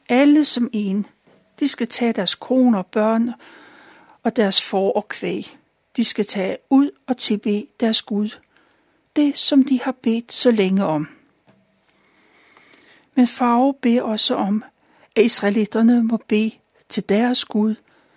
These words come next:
Så kan de bede om velsignelse og en fremtid for ham. For farao er klar over,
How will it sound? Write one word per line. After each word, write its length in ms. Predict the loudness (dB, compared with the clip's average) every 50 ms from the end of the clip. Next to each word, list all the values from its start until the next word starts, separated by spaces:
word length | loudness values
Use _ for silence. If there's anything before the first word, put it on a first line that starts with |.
| _ _ _
Så 160 | -4 -4 -4
kan 200 | 0 0 0 0
de 220 | 2 0 0 -2 -2 _ _ _ _ _ _ _ _
bede 180 | 2 2 2 2
om 180 | 2 0 2 0
velsignelse 880 | 0 -2 0 0 2 4 6 6 6 6 6 4 4 2 2 0 0 0 -4 _ _ _ _ _ _ _
og 100 | 4 4
en 100 | 4 4
fremtid 640 | 2 -2 -2 -2 -2 0 0 0 0 0 -2 -2 -6 _ _ _
for 200 | _ -2 0 0
ham. 340 | 0 0 -4 -6 -6 -6 -8 -10 -16 _ _ _ _ _ _ _ _ _ _ _ _ _ _ _ _ _ _ _ -20 _ _
For 120 | -10 -8 -8
farao 420 | -8 -6 -4 -2 0 0 2 2
er 100 | 0 0
klar 320 | -2 -4 -2 0 0 2
over, 300 | 2 2 0 0 -2 -6